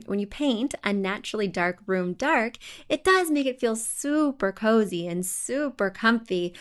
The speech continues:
but it's hard to have every kind of experience that you want to have in there.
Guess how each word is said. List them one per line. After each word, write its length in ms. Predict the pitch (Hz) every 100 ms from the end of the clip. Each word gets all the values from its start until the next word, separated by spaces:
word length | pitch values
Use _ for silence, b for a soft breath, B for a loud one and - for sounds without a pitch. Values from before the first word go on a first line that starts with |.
| B B _ -
but 360 | 254 262 233 -
it's 220 | 208 214
hard 420 | - 240 247 247
to 80 | 233
have 240 | 214 196 -
every 260 | 202 196 202
kind 220 | 214 185
of 100 | 180
experience 540 | 180 - 180 180 185
that 100 | -
you 80 | 170
want 160 | 170 170
to 60 |
have 200 | - 175
in 120 | 196
there. 180 | 247 302